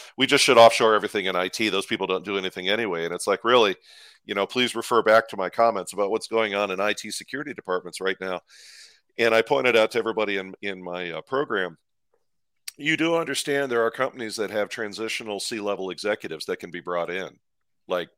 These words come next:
we don't need your board of directors. We don't need your senior managers. We don't need your mid-level managers. I can replace all of them.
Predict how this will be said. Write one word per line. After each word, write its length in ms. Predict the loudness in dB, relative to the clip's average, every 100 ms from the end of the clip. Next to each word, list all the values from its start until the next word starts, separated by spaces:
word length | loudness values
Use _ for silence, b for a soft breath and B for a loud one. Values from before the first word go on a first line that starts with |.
| _ -2
we 140 | 2
don't 180 | 2 0
need 320 | -2 -2 -2
your 120 | -4
board 180 | -4 -4
of 60 | -4
directors. 500 | -2 -2 -4 -14 -10
We 120 | -6
don't 180 | -6 -6
need 240 | -8 -8
your 80 | -8
senior 300 | -10 -10 -10
managers. 500 | -6 -6 -6 -10 -8
We 100 | -4
don't 160 | -2 -2
need 200 | -6 -6
your 80 |
mid-level 360 | -8 -6 -6 -8
managers. 460 | -10 -10 -10 -6 0
I 140 | 0
can 120 | -2
replace 400 | -8 -6 -8 -4
all 240 | -2 0 -2
of 80 |
them. 120 | -10